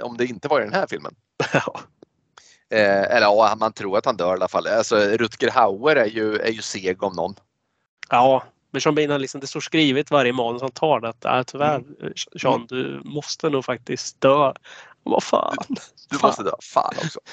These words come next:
Speaker 2: Jobbigt när han ska förhandla sig om roller så här.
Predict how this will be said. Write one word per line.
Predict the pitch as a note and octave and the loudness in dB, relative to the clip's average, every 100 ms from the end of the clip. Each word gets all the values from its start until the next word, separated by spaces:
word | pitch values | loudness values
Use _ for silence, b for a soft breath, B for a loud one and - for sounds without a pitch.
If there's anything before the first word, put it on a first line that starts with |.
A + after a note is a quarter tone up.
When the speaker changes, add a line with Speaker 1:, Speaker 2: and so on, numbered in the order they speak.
| B | B
Speaker 2:
Jobbigt | F#3+ D#3 G3 | 6 6 6
när | A#3 | 6
han | D#3 | 4
ska | B2+ | 2
förhandla | D#3 E3 A2+ C3+ G#3+ | 2 2 2 2 2
sig | A#3+ F3 | 4 4
om | D#3+ D#3 | 4 4
roller | D#3+ C3+ E3+ | 4 4 0
så | A#3+ | 2
här. | C#3 A2 | 0 0